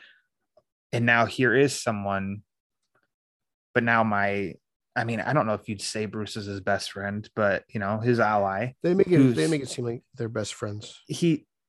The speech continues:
Speaker 1: he's
Speaker 2: Yes.
Speaker 1: putting up that wall of, like, he's, it's almost like he's coming between them, but that's just like, that's, that's classic Bruce. And so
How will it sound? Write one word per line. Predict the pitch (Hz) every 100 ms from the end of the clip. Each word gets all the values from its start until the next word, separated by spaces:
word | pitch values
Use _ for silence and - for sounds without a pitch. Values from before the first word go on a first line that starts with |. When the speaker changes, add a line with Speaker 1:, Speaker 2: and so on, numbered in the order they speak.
| _
Speaker 1:
he's | - - 151 170 160
Speaker 2:
Yes. | -
Speaker 1:
putting | 156 147
up | 139
that | 131 127
wall | 120 127 131
of, | 117 107
like, | 104 101 - - _ _ _ _
he's, | - 175 190 196
it's | 151 139
almost | 180 139
like | 127
he's | - 220
coming | - 120 104
between | 92 - 98
them, | 78 - _ _ - _ _ _
but | 127
that's | 120 123
just | 139 -
like, | 117 - _ -
that's, | 117 - - -
that's | 139 113
classic | - 120 110 113
Bruce. | 113 147 - - - _ _ _ -
And | 135
so | 123 139 135 127